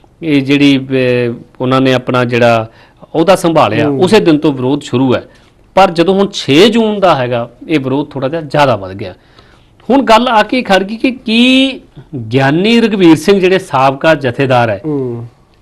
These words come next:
Speaker 1: ਤੇ ਕੀ ਉਹ ਕੌਮ ਦੇ ਨਾਲ ਸੰਦੇਸ਼ ਦੇਣਗੇ?
Speaker 2: ਹੂੰ।
Speaker 1: ਹੁਣ ਉਹ 'ਚ ਦੋ ਤਿੰਨ ਚੀਜ਼ਾਂ ਜਿਹੜੀਆਂ ਅਹਿਮ ਨੇ। ਇੱਕ ਤਾਂ ਇਹ ਕਿ ਗਿਆਨੀ ਰਘਵੀਰ ਸਿੰਘ ਦਾ ਨਾਮ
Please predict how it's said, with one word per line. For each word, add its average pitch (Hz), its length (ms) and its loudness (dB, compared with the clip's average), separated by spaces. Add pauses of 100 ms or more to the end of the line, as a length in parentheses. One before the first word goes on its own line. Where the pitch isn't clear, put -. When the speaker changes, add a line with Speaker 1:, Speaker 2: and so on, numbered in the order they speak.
Speaker 1:
ਤੇ 196 100 4 (200)
ਕੀ 220 260 2
ਉਹ 208 520 2 (380)
ਕੌਮ 139 300 -2
ਦੇ 175 80 2
ਨਾਲ 180 100 2
ਸੰਦੇਸ਼ 170 400 -2
ਦੇਣਗੇ? 185 420 0 (340)
Speaker 2:
ਹੂੰ। 135 180 -10 (140)
Speaker 1:
ਹੁਣ 262 80 4
ਉਹ 285 60 4
'ਚ 262 60 -2
ਦੋ 254 200 4
ਤਿੰਨ 262 260 4
ਚੀਜ਼ਾਂ 208 260 0
ਜਿਹੜੀਆਂ 208 320 -2
ਅਹਿਮ 165 280 2
ਨੇ। 107 180 -2 (560)
ਇੱਕ 226 160 2
ਤਾਂ 254 120 4
ਇਹ 240 220 2
ਕਿ 233 120 0
ਗਿਆਨੀ 202 360 4
ਰਘਵੀਰ 196 400 2
ਸਿੰਘ 220 240 -2
ਦਾ 220 160 2
ਨਾਮ 190 520 2